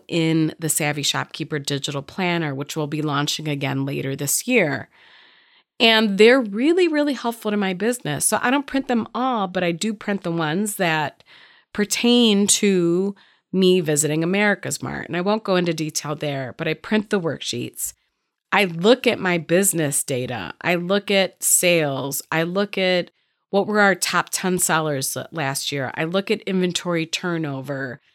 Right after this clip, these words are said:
I look at what were the costs of goods sold in each category.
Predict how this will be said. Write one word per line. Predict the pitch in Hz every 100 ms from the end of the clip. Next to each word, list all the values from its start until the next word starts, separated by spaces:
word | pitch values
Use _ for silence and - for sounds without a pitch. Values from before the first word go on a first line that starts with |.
| _ _ -
I | 170
look | 185 208
at | 214 208 -
what | 180 190
were | 226 220
the |
costs | 214 - 190 185
of | 185 170
goods | 185 156
sold | - 175 180 190 175
in | 151
each | 139 -
category. | - 143 127 131 135 123 110 104